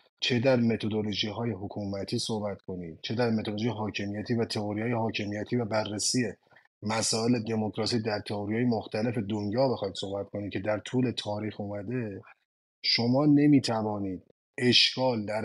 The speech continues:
اجرا رو به ساختار بدون ادلهٔ مرتبط کنید.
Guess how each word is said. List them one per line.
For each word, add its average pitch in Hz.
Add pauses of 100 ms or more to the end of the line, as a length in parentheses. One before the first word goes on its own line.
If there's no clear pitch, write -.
اجرا 117
رو 143 (240)
به 120
ساختار 110 (200)
بدون 131 (240)
ادلهٔ 113
مرتبط 110
کنید. -